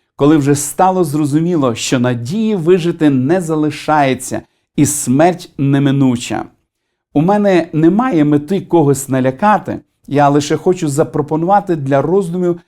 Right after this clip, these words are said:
цікаву особливість. Саме на порозі смерті, в останній миті життя, ми дивимося на Бога так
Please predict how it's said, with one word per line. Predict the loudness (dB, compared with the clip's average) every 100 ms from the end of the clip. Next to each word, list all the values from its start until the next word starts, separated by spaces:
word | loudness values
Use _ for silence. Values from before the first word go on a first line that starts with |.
| _
цікаву | -10 -6 -2 0 0 -2 -4
особливість. | -8 -6 -4 0 2 0 -4 -8 -16 _ _ _ _
Саме | -6 0 4 4 2 2
на | 0 0
порозі | 0 -2 -2 -6
смерті, | -6 -6 -2 -4 -4 -12 -16 _ _ -2
в | -2
останній | 0 2 2 2
миті | 2 0 0 0 0
життя, | 0 -2 0 -2 -2 _ _ -2
ми | 2 4
дивимося | 2 0 0 2 2 -2 -2 0
на | 2 0
Бога | 2 2 4 2
так | 0 -2 -2